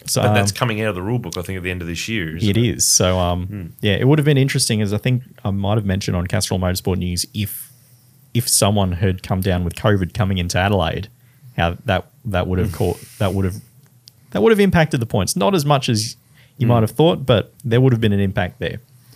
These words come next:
Speaker 1: Uh, Will Tatnell asks.
Speaker 2: Oh, so
Speaker 1: Oh.
Speaker 2: did you like it? Do, would you be up for
Speaker 1: Oh,
Speaker 2: it?
Speaker 1: yeah. Um, no,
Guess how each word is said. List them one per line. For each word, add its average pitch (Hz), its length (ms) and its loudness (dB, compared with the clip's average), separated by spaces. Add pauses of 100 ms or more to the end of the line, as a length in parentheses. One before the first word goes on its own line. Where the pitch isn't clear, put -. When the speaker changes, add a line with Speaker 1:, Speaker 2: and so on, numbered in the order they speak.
(600)
Speaker 1:
Uh, 110 300 4 (340)
Will 160 200 -2
Tatnell 113 520 -4
asks. - 380 -6 (140)
Speaker 2:
Oh, 143 120 2
so 123 220 -4 (180)
Speaker 1:
Oh. 160 300 6
Speaker 2:
did 127 160 0
you 127 80 4
like 151 160 6
it? 160 80 -4
Do, 123 380 -4
would 123 180 -2
you 117 60 -4
be 117 120 0
up 135 120 0
for 165 140 4
Speaker 1:
Oh, 202 80 8
Speaker 2:
it? 185 80 6
Speaker 1:
yeah. - 160 2 (140)
Um, 202 540 4 (460)
no, 113 260 4